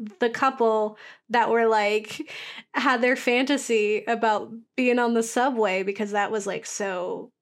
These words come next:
you know, exotic for them. Uh, by you, like, you know, desiring to eat this ramyun, you're just like, "Ooh, like, we can do it like them." You know? Like, it's still this otherism, and it's still, like, you're missing the whole point of the whole thing.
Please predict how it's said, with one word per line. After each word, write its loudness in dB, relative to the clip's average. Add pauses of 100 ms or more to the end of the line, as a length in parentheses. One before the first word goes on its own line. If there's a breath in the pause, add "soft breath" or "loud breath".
you -2
know, -6
exotic -4
for -8
them. -8 (340 loud breath)
Uh, 2
by 0
you, 0
like, -2
you -2
know, -2
desiring 0
to -4
eat -2
this -6
ramyun, -4
you're -6
just -8
like, -4
"Ooh, 2
like, 0
we 0
can 0
do 0
it -4
like -8 (140)
them." -4 (220 loud breath)
You 2
know? 4
Like, 2
it's -2
still 2
this -2
otherism, 2
and 0
it's -2
still, 2
like, 0 (480)
you're 2
missing 6
the 6
whole 4
point 4
of 4
the 0
whole 2
thing. 0